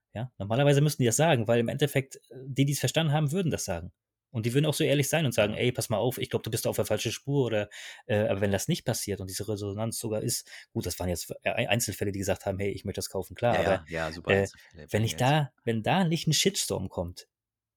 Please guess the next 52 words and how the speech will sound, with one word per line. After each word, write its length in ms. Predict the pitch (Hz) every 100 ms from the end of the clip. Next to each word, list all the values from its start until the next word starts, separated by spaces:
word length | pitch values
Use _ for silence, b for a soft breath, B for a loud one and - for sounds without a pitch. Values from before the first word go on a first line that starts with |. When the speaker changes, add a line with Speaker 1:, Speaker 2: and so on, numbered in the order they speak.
| _ _ _ _ -
Speaker 1:
gut, 180 | 107
ist 140 | - -
der 100 | 95
erste 200 | - -
April, 300 | - 113 98 B B
dann, 320 | 95 139 165 B B B _ - B B -
ähm, 160 | 147
muss 280 | 143 139 -
man 140 | 165
sagen, 400 | 127 110 143 180 - _ _ -
da 140 | 127
ist 220 | 117 139 156
noch 180 | 156
extrem 500 | - 135 - - 117
viel 180 | 139 185
Luft 220 | 185 208 190
nach 100 | 151
oben, 280 | 214 165
ne? 240 | 87 120 - _ _ -
Das 120 | 76
Speaker 2:
Ja. 20 |
Speaker 1:
dauert 260 | 80 226 170
wohl 80 | 104
noch 120 | 95
ein 60 | 90
bisschen. 380 | 90 - 85 - -
Speaker 2:
Ja, 160 | 170
definitiv. 720 | - 120 135 117 - 120 - -
Also, 400 | 92 98 95 -
auf 180 | - -
jeden 140 | 104 104
Fall. 320 | 95 101 -
Aber 140 | - 113
das, 180 | 113 -
das 160 | 120
macht's 260 | 127 143 -
halt 120 | 135
auch 200 | 95 - - _ -
cool, 220 | 135 131 87
ne? 180 | 98 123
So, 320 | 98 98 90
wenn 100 | 95
man 140 | 101
jetzt, 300 | 101 95 -
äh, 260 | - 65 92
wie 140 | 104
ihr 460 | 85 113 113 110 95
sagen, 320 | 98 101 92 98
"Hey, 160 | 104 107
einen 100 | 104
Podcast 520 | 120 - - 98 -
starten" 420 | 95 98 - 95